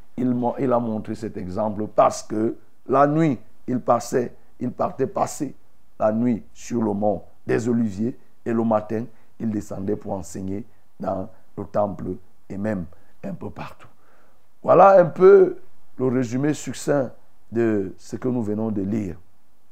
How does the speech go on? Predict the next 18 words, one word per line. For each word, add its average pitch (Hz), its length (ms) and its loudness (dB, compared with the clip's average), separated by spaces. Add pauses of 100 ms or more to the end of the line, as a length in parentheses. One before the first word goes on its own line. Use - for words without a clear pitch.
(1120)
À 135 160 4
titre, 170 800 6
nous 135 160 0
avons 135 360 8
une 131 120 2
orientation 120 920 2
pour - 120 -10
la 101 120 -2
méditation 95 500 -6
de 95 60 -4
cette 98 200 -4
parole, 104 420 2 (460)
c'est 131 140 -2
de 139 80 2
trouver 143 300 0
des 147 240 2
éléments 147 360 2
qui 127 440 0